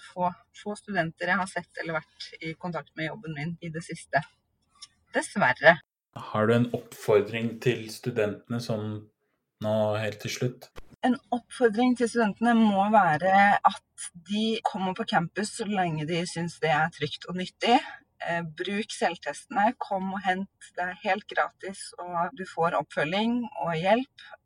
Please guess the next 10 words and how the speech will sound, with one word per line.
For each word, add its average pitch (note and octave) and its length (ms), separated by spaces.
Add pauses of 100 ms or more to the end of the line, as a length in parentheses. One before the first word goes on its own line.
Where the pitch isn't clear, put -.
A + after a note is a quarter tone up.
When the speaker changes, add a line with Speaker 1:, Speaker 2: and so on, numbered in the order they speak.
Speaker 1:
Ehm, F3 560 (140)
så F3+ 200 (640)
bruk A#3 400
testsenteret G3+ 720 (120)
og G#3 400
kom F#3+ 220
på G#3 140
campus, F3+ 640 (120)
og F#3 320 (160)
hvis A3+ 200